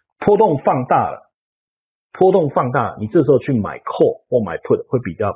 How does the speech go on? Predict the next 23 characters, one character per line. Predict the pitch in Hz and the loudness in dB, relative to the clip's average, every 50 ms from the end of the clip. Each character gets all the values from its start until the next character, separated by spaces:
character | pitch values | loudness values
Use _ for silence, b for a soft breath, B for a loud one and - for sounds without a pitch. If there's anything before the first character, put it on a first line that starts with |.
| - | -2
比 | - 104 95 | -2 -2 -2
平 | - 107 107 104 | 0 0 0 2
常 | 107 101 98 101 | 2 0 -2 -2
贵 | - - 123 107 107 | 2 2 2 4 2
一 | 101 | 0
点。 | - - 80 - _ _ _ _ _ _ _ _ _ _ | -4 -6 -10 -12 _ _ _ _ _ _ _ _ _ _
可 | - - 120 | -2 0 2
是 | 156 180 | 2 2
波 | - - 226 180 | 2 2 0 2
动 | 165 185 165 143 123 | 2 2 0 0 -2
放 | - 156 123 113 117 | -2 -2 -2 -2 -2
大 | - 123 98 | -2 -2 -2
了， | 87 - - - _ _ _ _ _ | -4 -8 -14 -18 _ _ _ _ _
也 | - 110 98 | -6 -6 -2
代 | - 170 139 107 | 0 0 0 0
表 | - - 85 71 - - _ - | 0 -4 -8 -8 -12 -12 _ -2
这 | 139 | -2
个 | 117 110 | -2 -2
方 | - - 117 120 127 | -2 -2 -2 -2 -2
向 | 123 - 139 101 - _ _ _ _ _ _ _ _ _ _ _ _ _ _ _ _ _ _ _ _ _ _ _ | -2 -4 -4 -6 -8 _ _ _ _ _ _ _ _ _ _ _ _ _ _ _ _ _ _ _ _ _ _ _
的 | - 104 92 90 | -2 0 0 0
一 | 87 107 | 0 0
个 | 120 107 95 | 0 0 0